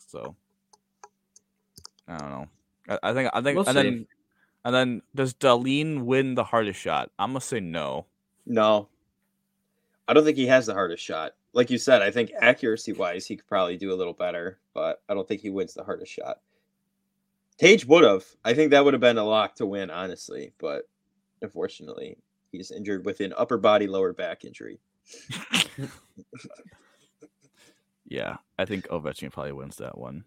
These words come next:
Speaker 1: but I do think it's interesting that Connor McDavid asked out of the fastest skater competition. Um,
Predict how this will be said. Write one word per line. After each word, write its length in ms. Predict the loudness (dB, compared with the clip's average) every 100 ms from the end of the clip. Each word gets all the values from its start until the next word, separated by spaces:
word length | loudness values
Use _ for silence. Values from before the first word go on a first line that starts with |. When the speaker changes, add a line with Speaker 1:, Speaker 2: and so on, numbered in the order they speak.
| -14
Speaker 1:
but 200 | -14 -14 _ _ _ _ _
I 80 | -4
do 160 | -2 -2
think 220 | -2 -2
it's 100 | -4
interesting 360 | -6 -6 -6 -4
that 120 | -4
Connor 340 | 0 -2 -2
McDavid 280 | -4 -4 -2
asked 300 | 0 -2 -2
out 180 | -4 -2
of 80 | -4
the 260 | -6 -6 -6 -10 _ _ _ _
fastest 360 | -6 -6 -8 -14
skater 240 | -10 -12
competition. 640 | -12 -20 -20 -18 -18 -18 -20 _ _ _ _ _ _ _ -12
Um, 440 | -8 -8 -10 -16